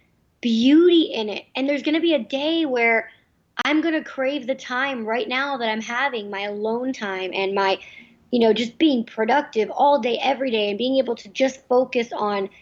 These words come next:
me and my career and what I'm doing and my friends and enjoying things, you know. So really enjoying the singleness and seeing that there are so many gifts, and God is purposeful.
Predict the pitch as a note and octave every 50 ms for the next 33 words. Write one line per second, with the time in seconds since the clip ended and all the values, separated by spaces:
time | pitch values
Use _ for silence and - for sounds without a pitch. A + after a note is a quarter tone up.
0 | _ _ _ - A3 A#3 C4 C4 B3+ B3 A#3 A3 G#3+ G#3 G#3 G3+ - - A3 G#3
1 | A3 A#3+ C4+ C4+ B3 A#3 A3+ - G#3+ G#3 G3+ G#3 G#3+ G#3+ G#3 G#3 G#3+ G#3 A3+ A#3
2 | B3 B3+ B3 A#3+ A3 G#3 G3 F#3+ F#3+ - - _ _ - C#4+ D4+ D4 C#4+ C4+ B3+
3 | A#3+ A#3 A3+ G#3+ G3+ A3 G#3 G#3 G#3 G3+ G3 - - - - - _ - A3+ A3+
4 | G3+ F#3+ A3+ C#4+ D#4 E4 E4 E4 E4 E4 - D#4+ D4+ C#4+ C#4+ - B3+ A#3 A3+ A3+
5 | A3 A3+ A3+ - - - B3 A#3 - - - - _ _ _ _ _ _ - A3+
6 | A3+ A#3+ C#4+ D#4+ E4+ F4+ F#4 F#4 F#4 F#4 F4+ F4 F4 - - - _ _ _ _
7 | - - C4 B3+ B3+ G3+ G3 A3 B3+ C4+ C#4+ D4 C#4+ C4 A#3+ A3 G#3 G3+ F#3+ G3+
8 | G3+ - _ - A#3+ A#3 - - C4 B3+ B3+ A#3+ A#3 G#3 G3 F3+ F3 F3+ - -
9 | - _ _ - A3 A3 A3 G#3+ G#3+ A3 G#3+ - - - _ _ _ - - -
10 | - C4+ C4+ D4+ D4+ D4 C4+ A#3+ A3+ G3+ G#3+ G3+ - - _ _ _ _ - A#3
11 | A#3 A#3 A3+ - - - D4+ D#4+ E4 D#4+ E4+ D#4 C4+ A3 F#3 - - B3+ C#4 C#4
12 | - - - A3+ A#3+ B3 B3+ D4+ G#4+ C5+ B4+ - - - - D#4 G4+ - - A4
13 | - - - - - - - - -